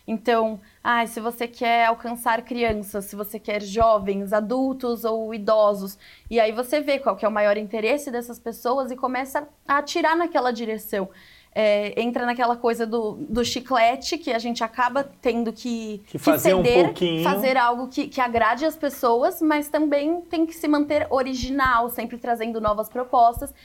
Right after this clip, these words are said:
Speaker 1: e sem se perder da sua essência.
Speaker 2: Até porque se, o, o cliente é o centro das atenções.
Speaker 1: Com
Speaker 2: A
Speaker 1: certeza.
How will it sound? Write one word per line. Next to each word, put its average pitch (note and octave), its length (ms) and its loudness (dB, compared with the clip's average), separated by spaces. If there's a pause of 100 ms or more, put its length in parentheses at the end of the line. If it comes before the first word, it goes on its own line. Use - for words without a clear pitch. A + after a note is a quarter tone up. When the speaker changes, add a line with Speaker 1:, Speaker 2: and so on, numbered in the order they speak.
(200)
Speaker 1:
e F#4+ 140 2
sem D#4+ 220 2
se D#4+ 100 -2
perder D4 320 0
da C#4+ 100 2
sua C#4+ 200 -2
essência. A3+ 500 -4
Speaker 2:
Até - 160 -2
porque F#3 500 2 (160)
se, - 400 -6 (140)
o, - 540 -8
o G3 100 -12
cliente A3+ 640 -2
é A#3+ 140 0
o G#3+ 80 0
centro G3 500 0
das E3 260 0
atenções. D#3+ 960 -6 (100)
Speaker 1:
Com A#3+ 120 -2
Speaker 2:
A A#3+ 40 -4
Speaker 1:
certeza. C4 220 0